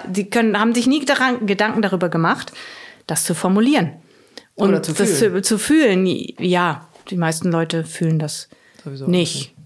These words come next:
Speaker 1: Die sind dann eben unglücklich oder trennen sich und, äh, es hat halt nicht gepasst.
Speaker 2: Aha. Und, und starten quasi mit dem was wir schon gesagt haben, okay, jetzt haben wir ein, zwei, drei Kinder, also brauchen wir mehr Platz oder vielleicht einen Garten oder dies oder das.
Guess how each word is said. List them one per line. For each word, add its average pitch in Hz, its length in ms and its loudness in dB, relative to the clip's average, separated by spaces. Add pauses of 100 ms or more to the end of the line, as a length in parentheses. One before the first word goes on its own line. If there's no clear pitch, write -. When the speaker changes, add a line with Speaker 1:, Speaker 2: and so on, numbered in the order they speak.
(120)
Speaker 1:
Die 185 80 2
sind 185 260 2
dann 190 380 2 (600)
eben 196 360 2
unglücklich 220 560 2
oder 190 160 0
trennen 208 340 2
sich 226 380 0
und, 190 420 -2
äh, 185 220 0
es 180 120 -2
hat 190 120 0
halt 185 140 0
nicht 170 160 -4
gepasst. - 480 -10 (300)
Speaker 2:
Aha. 143 420 -10
Und, 185 300 -6
und 196 160 -2
starten 208 640 0
quasi 190 380 -2
mit 180 220 -4
dem 170 500 -2 (420)
was 160 200 -6
wir 160 60 -8
schon 156 120 -8
gesagt 190 220 -4
haben, 208 160 -2
okay, 175 240 -4
jetzt 165 300 -4
haben 165 140 -6
wir 160 140 -4
ein, 160 180 -4
zwei, 156 300 -4
drei 175 340 -2
Kinder, 240 760 -2
also 165 280 -4
brauchen 160 320 -8
wir 160 100 -8
mehr 208 200 -4
Platz 202 360 -6
oder 160 160 -6
vielleicht 156 260 -10
einen 165 60 -8
Garten 196 340 -6
oder 160 200 -6
dies 165 240 -12
oder 156 160 -10
das. 190 320 -4